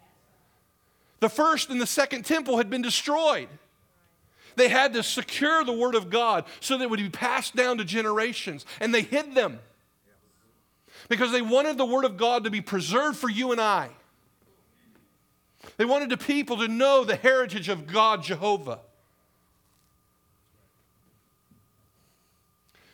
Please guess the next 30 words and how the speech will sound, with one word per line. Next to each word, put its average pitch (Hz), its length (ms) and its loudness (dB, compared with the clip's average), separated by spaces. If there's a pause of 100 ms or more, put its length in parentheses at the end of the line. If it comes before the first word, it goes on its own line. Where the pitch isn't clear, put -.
(140)
The 170 100 -4
Dead 247 260 2
Sea 247 200 -2
Scrolls 214 440 -2
contain 190 480 -6
parts 240 460 -4
of 180 140 -4
all 262 340 -4
the 240 100 -4
books 196 340 -4
in 185 100 -4
the 170 100 -4
Old 170 160 -6
Testament 139 520 -8
except - 500 -8
the 156 60 -12
book 135 200 -10
of 131 80 -12
Esther. - 320 -12 (1300)
And 208 140 0
they 208 80 2
believe 247 560 0
that 208 120 -4
the 202 80 0
reason 220 420 -6
Esther 220 320 -2
was 202 160 -6
not 196 180 0
in 196 160 -6
there 190 240 -4